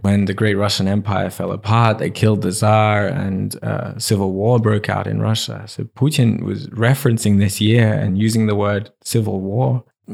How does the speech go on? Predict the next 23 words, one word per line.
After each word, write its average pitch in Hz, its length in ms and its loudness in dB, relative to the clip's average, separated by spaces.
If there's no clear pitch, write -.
People 139 300 2
have, 120 320 2
uh, 107 300 0
made 107 420 -2
comparisons 117 800 2
to 107 400 -4
the 107 160 -8
Kornilov 120 800 0
coup 113 200 2
attempt 107 480 2
in 98 120 -2
nineteen 98 320 -4
seventeen, 98 560 -2
which 92 160 -8
was 95 100 -10
between 98 480 0
Russia's 98 400 -4
two, 98 480 -6
two - 240 -2
revolutions, 95 800 0
which 104 120 -4
again, 98 560 -2
uh, 95 460 -2